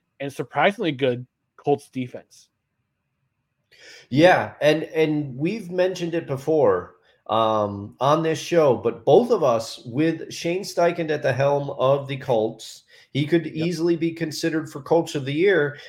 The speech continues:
Speaker 2: And then you go to the opposing
Speaker 1: Mm-hmm.
Speaker 2: sidelines, DeMeco Ryans could as well. There's a lot of coaches that have done a great job this year. I would also give the nod to Kevin Stefanski in Cleveland. That
Speaker 1: Mm-hmm.
Speaker 2: gumbo has been cooked.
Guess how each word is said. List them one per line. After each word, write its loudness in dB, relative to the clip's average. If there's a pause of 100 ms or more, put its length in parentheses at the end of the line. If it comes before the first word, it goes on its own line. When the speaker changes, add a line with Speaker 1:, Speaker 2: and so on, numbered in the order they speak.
Speaker 2:
And -2
then 4
you -2
go 6
to 0
the 2
opposing 0
Speaker 1:
Mm-hmm. -8
Speaker 2:
sidelines, 2
DeMeco 0
Ryans 2
could 0 (100)
as 2 (120)
well. 2 (240)
There's 2
a 6
lot 2
of -4
coaches 0
that 0
have -8
done 2
a -2
great -2
job 2
this -6
year. 0
I 4
would 2
also 2
give -4
the -2
nod 0
to -20
Kevin -2
Stefanski -6
in -8
Cleveland. -2
That 2
Speaker 1:
Mm-hmm. -10
Speaker 2:
gumbo 4
has 4
been 0
cooked. 2